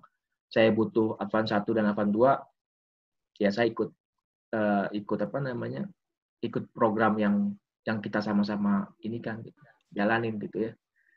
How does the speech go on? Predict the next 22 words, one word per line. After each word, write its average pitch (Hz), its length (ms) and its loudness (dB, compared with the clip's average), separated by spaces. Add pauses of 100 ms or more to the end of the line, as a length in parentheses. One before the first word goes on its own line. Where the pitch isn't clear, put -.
(280)
Jadi 113 180 4
nggak 120 180 8
semer-, 120 320 0
serta-merta 120 840 6 (1000)
saya 123 240 6
juga 123 200 8
dapat 120 440 6 (800)
sertifikat 117 480 2
yang 113 120 4
lain 117 200 8
ya, 107 200 0
nggak 104 240 2
ya. 92 140 -2 (540)
Karena 110 360 0
kami 110 440 0 (160)
menjunjung 117 560 -2
tinggi 117 480 4 (720)
etika, 117 560 2 (800)
dan 104 480 2 (1040)
itu 107 240 0
harus 110 160 0
kita 110 220 4